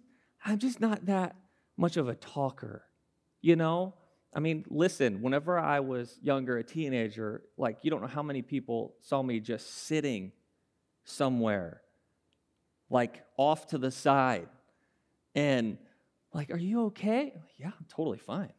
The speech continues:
I'm just chilling," you know? "Are you sure you don't look well?" Or, or, "You look depressed," or, "You look whatever." I'm like,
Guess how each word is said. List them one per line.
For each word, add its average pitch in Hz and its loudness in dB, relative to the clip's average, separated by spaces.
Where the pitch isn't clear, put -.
I'm - -12
just - -12
chilling," 156 -4
you 131 0
know? 147 0
"Are 190 -2
you 196 0
sure 226 4
you 220 4
don't 214 0
look 247 -2
well?" 202 0
Or, 180 0
or, 202 2
"You 220 0
look 254 0
depressed," 233 0
or, 180 0
"You 233 -2
look 214 2
whatever." 233 0
I'm 175 -4
like, 131 -2